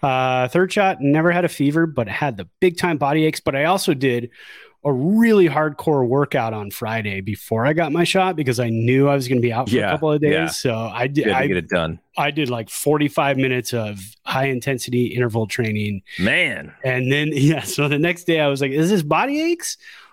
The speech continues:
Speaker 1: or am I sore?" I don't, I think it was a combination of both. So after the Tylenol, I hopped right into, um, fifa.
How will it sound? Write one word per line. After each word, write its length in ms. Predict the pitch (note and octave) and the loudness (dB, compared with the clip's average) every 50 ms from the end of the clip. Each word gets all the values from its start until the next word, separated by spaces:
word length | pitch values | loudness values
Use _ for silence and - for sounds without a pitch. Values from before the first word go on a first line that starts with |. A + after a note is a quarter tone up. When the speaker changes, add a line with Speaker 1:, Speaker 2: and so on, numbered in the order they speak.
| - - | -10 -4
Speaker 1:
or 140 | - D#3+ D#3 | 0 0 2
am 120 | E3 D#3+ D#3+ | 2 2 2
I 120 | D3 C#3+ | 0 0
sore?" 460 | C#3 - - B2+ F#2+ E2 D2+ - - _ | -2 -2 -4 -4 -4 -6 -10 -20 -20 _
I 140 | - A#2+ B2+ | -8 -4 -2
don't, 180 | C3+ - - - _ _ _ _ _ - | -2 -2 -2 -6 _ _ _ _ _ -6
I 60 | C3+ | -4
think 180 | B2 D3+ D3 C#3+ | -2 -2 -2 -2
it 60 | C#3 | -2
was 100 | C3 A2+ | -2 -4
a 80 | A#2+ | -6
combination 640 | A#2 - C3+ A#2+ A2+ G#2+ G#2 G#2+ A2+ A2 - - F#2 | -4 -4 -4 -4 -4 -4 -6 -8 -6 -6 -8 -10 -10
of 100 | E2+ F2 | -14 -10
both. 300 | F2 G#2 G#2 G2 F2 F2 - - - - - - - - - - - | -6 -4 -4 -4 -6 -8 -10 -16 -20 -20 -20 -20 -20 -16 -16 -8 -2
So 180 | - - F3+ - - - | 0 0 0 0 -2 -2
after 400 | D#3+ F3 A3 B3 B3 - A3+ F#3 | -2 0 0 -2 0 0 2 2
the 100 | E3+ C#3+ | 2 2
Tylenol, 840 | - E3+ E3 A3 C4+ C4+ G#3+ D#3 C3 A#2+ A#2+ B2 C3+ D#3 F3 - _ _ _ _ _ _ _ _ _ _ | 2 0 0 0 0 2 2 2 2 0 0 0 0 0 -2 -6 _ _ _ _ _ _ _ _ _ _
I 200 | - A#2+ C3+ F3+ | -6 -2 0 2
hopped 400 | G3 G3 F3+ F#3+ G3 G3+ G3 - | 2 2 2 0 0 0 0 2
right 200 | E3+ E3 E3 E3+ | 2 2 4 4
into, 680 | E3+ E3+ F3+ F#3+ F3+ - - C#3+ C#3+ D3 C#3+ C#3 C#3+ - | 4 4 4 4 2 2 2 4 4 4 4 4 2 0
um, 380 | - B2+ C3 B2+ B2 B2 A#2+ A2+ | 0 0 0 2 2 0 0 -2
fifa. 400 | - - - F3 G#3 G3+ - C#3 | -2 0 0 0 0 2 0 2